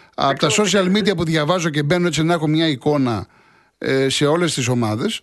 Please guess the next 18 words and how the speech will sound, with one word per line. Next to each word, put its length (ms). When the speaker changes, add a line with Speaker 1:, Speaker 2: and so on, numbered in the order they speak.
Speaker 1:
δεν 200
βλέπω. 220
Ίσα 160
ίσα 160
που 120
λένε 260
ότι 260
είμαστε 280
περήφανοι, 760
αυτό 260
θα, 320
θα 120
είμαστε 240
δυνατοί. 460
Εντάξει, 400
ε, 80
τι 180
έγινε; 320